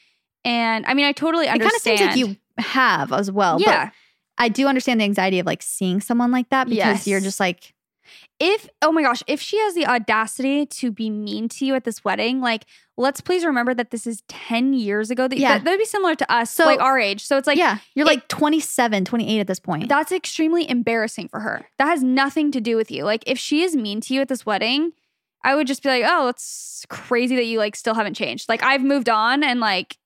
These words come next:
Speaker 1: I'm not gonna take this on anymore as
Speaker 2: Yeah.
Speaker 1: a problem at all," because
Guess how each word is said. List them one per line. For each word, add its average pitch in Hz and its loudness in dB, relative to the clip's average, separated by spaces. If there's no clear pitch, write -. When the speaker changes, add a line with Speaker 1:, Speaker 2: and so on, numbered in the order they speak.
Speaker 1:
I'm 240 0
not 240 0
gonna 226 -2
take - -6
this 233 -2
on 226 0
anymore 220 -2
as - -2
Speaker 2:
Yeah. 220 0
Speaker 1:
a - 0
problem 208 -2
at 240 2
all," 247 2
because 226 -4